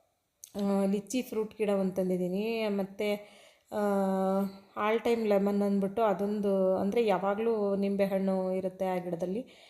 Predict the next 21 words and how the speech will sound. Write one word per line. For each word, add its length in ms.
ಅದೊಂದನ್ನು 400
ತಂದು 240
ತರಿಸಿದ್ದೀನಿ. 760
ಹೆಂಗೆ 200
ಬರುತ್ತೆ 440
ಏನು 120
ಅಂತ 160
ಗೊತ್ತಿಲ್ಲ, 540
ಆದರೆ 240
ತಂದಿದ್ದೀನಿ, 560
ನೋಡೋಣ 340
ಹೆಂಗೆ 280
ಬರುತ್ತೆ 320
ಅಂತ. 260
ಮತ್ತು 320
ನೆಕ್ಸ್ಟು 340
ನಾನು 520
ವಿಡಿಯೋಗಳಲ್ಲಿ 640
ತೋರಿಸ್ತೀನಿ 580
ಸ್ನೇಹಿತರೆ, 380
ನನ್ನ 260